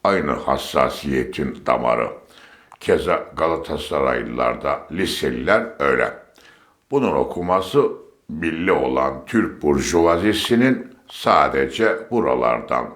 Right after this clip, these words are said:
tepki koyabilmesi, buralardan ses verebilmesidir. Evet, Fenerbahçe tüsiad, yani iş dünyasının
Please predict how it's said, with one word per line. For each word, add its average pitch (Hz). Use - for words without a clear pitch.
tepki 78
koyabilmesi, 64
buralardan 60
ses -
verebilmesidir. 65
Evet, 76
Fenerbahçe 85
tüsiad, 80
yani 73
iş -
dünyasının 80